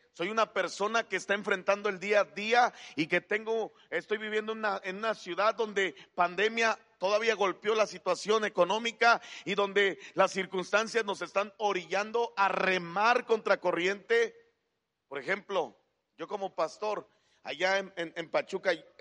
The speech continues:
rentamos dos edificios. Y pandemia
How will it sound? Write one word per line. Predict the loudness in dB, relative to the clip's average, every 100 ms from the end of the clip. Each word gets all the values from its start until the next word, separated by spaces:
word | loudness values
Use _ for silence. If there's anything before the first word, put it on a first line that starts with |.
| -14 -8
rentamos | -8 -4 -2 -2 -2
dos | -4 -4
edificios. | -8 -10 -14 -14 -10 -10 -10 -20 -20 _ _ _ _ _ _ _ _ _ _ _ _ _ _ _ _
Y | -18
pandemia | -6 -4 -2 -4 0 0